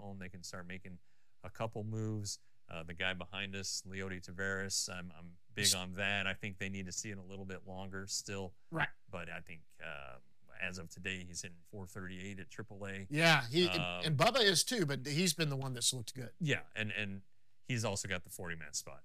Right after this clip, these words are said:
Speaker 1: So
Speaker 2: Absolutely.
Speaker 1: I
Speaker 2: Yep.
Speaker 1: think, I think, and he's the, he's the one with the higher ceiling. He's the one that they want to be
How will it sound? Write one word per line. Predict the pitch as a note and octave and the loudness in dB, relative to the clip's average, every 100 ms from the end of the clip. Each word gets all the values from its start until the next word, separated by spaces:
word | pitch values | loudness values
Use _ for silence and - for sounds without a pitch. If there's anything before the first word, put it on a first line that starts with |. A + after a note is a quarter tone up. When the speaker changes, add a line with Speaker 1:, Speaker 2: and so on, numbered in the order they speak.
| - | -2
Speaker 1:
So | A#2+ | 2
Speaker 2:
Absolutely. | G#3+ B3+ C4 C3+ G#2+ | 6 6 4 0 0
Speaker 1:
I | |
Speaker 2:
Yep. | G#2+ | 4
Speaker 1:
think, | E3+ G2+ | 4 4
I | G#2 | 0
think, | A2 G2 - - - - - - - | 0 -4 -8 -16 -16 -16 -16 -16 -6
and | G2 | -6
he's | G#2 A2+ G#2+ | 0 0 0
the, | G#2+ A2 | -4 -2
he's | A#2+ A#2 | 0 0
the | A2 | 0
one | G#2 | -2
with | F#2+ | -2
the | F2 | -6
higher | F2 F2 E2+ | -2 -2 0
ceiling. | - F#2 F2 E2+ - - - | -4 -6 -12 -16 -16 -16 -10
He's | A#2 G#2+ | -4 -2
the | G#2 | -2
one | G#2 | -2
that | F#2 F2 | -2 -4
they | E2+ | -6
want | E2+ F2 F2+ - | -6 -6 -8 -10
to | |
be | E2+ F2+ F2+ F2+ | -12 -10 -8 -10